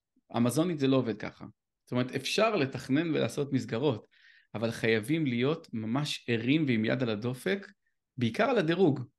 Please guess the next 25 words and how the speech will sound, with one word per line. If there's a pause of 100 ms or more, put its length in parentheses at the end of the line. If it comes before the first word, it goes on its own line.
(540)
כי
אם
אתה
מוכר (200)
מאה
יחידות
ביום
של
מוצר
מסוים, (260)
והעלית
בדולר,
ואתה
מוכר
מאה
יחידות
ביום, (480)
והעלית
בחצי
דולר,
ואתה
מוכר
תשעים
יחידות
ביום,